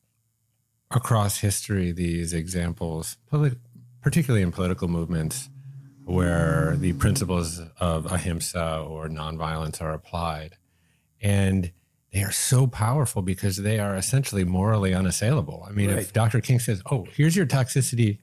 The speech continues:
Speaker 1: right back to
Speaker 2: Right.
Speaker 1: you,"
Speaker 2: Yes.
Speaker 1: where does that, what is that, the change in consciousness for that person
Speaker 2: Absolutely.
Speaker 1: is just profound.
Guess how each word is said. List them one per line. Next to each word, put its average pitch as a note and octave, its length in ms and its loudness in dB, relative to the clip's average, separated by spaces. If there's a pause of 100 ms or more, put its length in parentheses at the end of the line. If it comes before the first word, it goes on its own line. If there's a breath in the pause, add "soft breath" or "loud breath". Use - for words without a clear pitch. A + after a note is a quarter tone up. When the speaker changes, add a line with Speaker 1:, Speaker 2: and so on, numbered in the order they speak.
(160)
Speaker 1:
right A2+ 300 0
back F2+ 460 0
to F#2+ 140 0
Speaker 2:
Right. F2 120 2
Speaker 1:
you," A#2+ 200 0 (100)
Speaker 2:
Yes. F#2+ 400 -6 (140)
Speaker 1:
where B2 200 2
does F3+ 160 2
that, D3 180 -2
what D3 140 4
is D#3 100 4
that, D#3+ 280 0 (480)
the A#2+ 260 4 (400 loud breath)
change D#3 400 6
in A#2 120 6
consciousness B2+ 680 0
for A2 260 2
that A#2 340 0
person F#2+ 680 0
Speaker 2:
Absolutely. G2 560 -6 (200)
Speaker 1:
is G#2+ 340 2
just - 560 -2 (460)
profound. - 640 -4